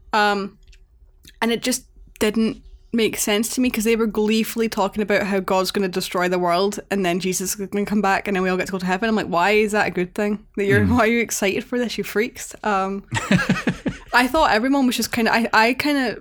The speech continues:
Speaker 1: pictured it as, like, a book club almost in a way. Like, we knew it wasn't
Speaker 2: Mm.
Speaker 1: real together. And then
Speaker 2: Mm-hmm.
Speaker 1: we'll, we'll talk about this story. We'll go have our,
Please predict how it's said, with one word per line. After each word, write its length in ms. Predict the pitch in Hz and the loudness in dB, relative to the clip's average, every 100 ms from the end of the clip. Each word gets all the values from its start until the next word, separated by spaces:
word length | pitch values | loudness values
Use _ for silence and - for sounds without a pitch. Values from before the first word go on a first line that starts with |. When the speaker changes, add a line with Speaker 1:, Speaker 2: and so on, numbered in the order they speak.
| - | -6
Speaker 1:
pictured 320 | 262 - 220 | -6 -4 -2
it 60 | 240 | -2
as, 100 | 208 | 0
like, 100 | 208 | -2
a 60 | |
book 240 | 180 220 - | 0 -2 -2
club 280 | - 381 381 | -2 0 2
almost 360 | 392 392 370 349 | 2 2 0 0
in 60 | |
a 40 | 359 | 2
way. 240 | 370 392 | 2 2
Like, 160 | 294 247 | 0 2
we 120 | 226 | 4
knew 180 | 220 208 | 4 4
it 80 | 214 | 4
wasn't 300 | 143 120 98 | 4 4 4
Speaker 2:
Mm. 20 | |
Speaker 1:
real 300 | 214 226 294 | 2 2 0
together. 580 | - 247 208 214 302 320 - - - _ | -2 -2 0 0 0 -2 -8 -20 -20 _
And 100 | 214 | 2
then 80 | 220 | 4
Speaker 2:
Mm-hmm. 80 | 208 | 4
Speaker 1:
we'll, 200 | 208 208 - - | 2 -2 -12 -4
we'll 80 | 220 | 0
talk 240 | 233 220 | 0 0
about 160 | 220 - | 0 0
this 140 | 208 | -2
story. 540 | - 208 202 226 247 - _ _ _ _ _ - | 0 0 2 0 -2 -8 _ _ _ _ _ -4
We'll 100 | 214 | 0
go 140 | 202 | 2
have 160 | 196 196 | 2 2
our, 160 | 196 | 0